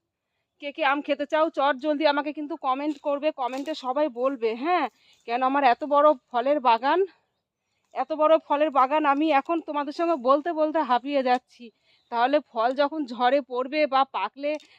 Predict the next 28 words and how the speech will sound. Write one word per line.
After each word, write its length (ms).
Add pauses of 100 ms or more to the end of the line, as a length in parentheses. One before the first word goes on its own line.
(120)
আহ, 200 (100)
ফল 240
পারবো, 460
তখন 360
আমার 220
অবস্থাটা 480
কি 200
হবে 220
একবার 300
ভেবে 300
দেখছো? 400 (680)
তো 40
সেই 280
টেনশনে 600
আমার 360
গায়ের 360
রক্ত 260
সব 220
শুকিয়ে 380
যাচ্ছে। 400
আমি 240 (500)
টেনশনে, 420
এখন 280
থেকে 200
টেনশনে 500
খাওয়া 300
দাওয়া 220
সব 160